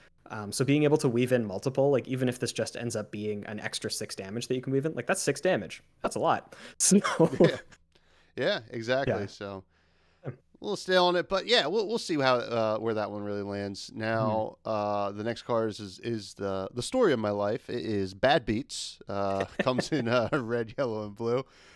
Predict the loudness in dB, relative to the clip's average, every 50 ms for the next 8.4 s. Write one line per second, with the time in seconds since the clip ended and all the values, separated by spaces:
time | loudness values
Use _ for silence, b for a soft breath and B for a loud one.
0 | B B B 2 4 6 6 6 6 4 4 2 -2 -2 0 0 0 2 2 2
1 | 2 4 6 6 6 6 4 0 -2 -2 -2 -2 -4 -6 -4 0 2 4 4 4
2 | 2 0 -2 -2 -2 -2 -2 -4 -6 -8 -8 -8 -8 -8 -8 -10 -12 -12 -12 -6
3 | -2 0 0 0 0 -2 -4 -4 -4 -4 -6 -10 -14 -20 -20 _ _ _ _ _
4 | _ _ _ -10 -6 -4 -2 -2 -2 -2 -2 -4 -8 -12 -12 -10 -10 -10 -10 -12
5 | -14 -12 -10 -10 -8 -6 -8 -8 -8 -8 -8 -6 -4 -4 -4 -4 -4 -4 -4 -4
6 | -4 -4 -4 -6 -6 -6 -8 -8 -8 -10 -12 _ _ _ _ _ _ _ _ -18
7 | -14 -12 -10 -10 -10 -4 0 2 2 4 2 2 0 -2 -4 -4 -4 -6 -8 -14
8 | -18 -18 -16 -12 -8 -6 -6 -6